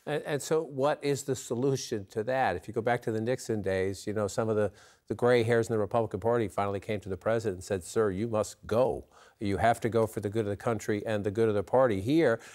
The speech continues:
Nixon was disgraced. Donald Trump presents himself as a victim and a martyr.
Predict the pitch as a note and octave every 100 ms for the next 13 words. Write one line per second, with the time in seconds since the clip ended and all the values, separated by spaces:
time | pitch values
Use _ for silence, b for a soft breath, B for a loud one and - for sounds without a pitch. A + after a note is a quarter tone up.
0 | B D3+ G3 G3 D#3 D#3+ - D3+ - G3
1 | D#3+ F#2+ - - _ _ C#3 F3+ F#3+ -
2 | F#3 E3 - C3+ D3 C#3+ D3 A#2+ C3+ B2+
3 | C3+ A#2+ A2+ D#3+ D#3 C#3+ B2+ C#3+ C3+ C#3+
4 | E3 G#2+